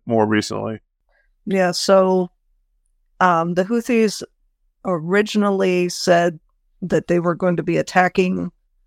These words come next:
Speaker 2: trade ships going to Israel and out of, and owned by Israel, um, until Israel stopped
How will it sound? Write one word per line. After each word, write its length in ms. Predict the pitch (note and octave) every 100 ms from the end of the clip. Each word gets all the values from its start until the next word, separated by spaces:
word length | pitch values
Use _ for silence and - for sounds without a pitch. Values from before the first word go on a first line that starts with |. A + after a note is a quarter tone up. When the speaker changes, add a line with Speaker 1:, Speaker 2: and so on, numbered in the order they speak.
| _ _
Speaker 2:
trade 220 | - G3+ -
ships 220 | F3+ -
going 200 | F3 D#3+
to 120 | D#3
Israel 680 | G#3 G3+ G3+ F#3+ F#3+ F#3 F#3 _ -
and 140 | E3+
out 180 | D#3+ F3
of, 120 | E3+ -
and 340 | F3+ E3 D#3+ -
owned 220 | F#3+ G3
by 140 | F#3 F3+
Israel, 680 | F3+ E3 F3+ F3 E3+ E3+ _ _ _ _
um, 380 | F#3+ D3 C#3 C3
until 760 | C#3 E3+ - F3+ E3+ D#3+ D#3 D#3 _ _ -
Israel 420 | E3+ D#3 E3 D#3+
stopped 680 | - - E3 D#3+ - -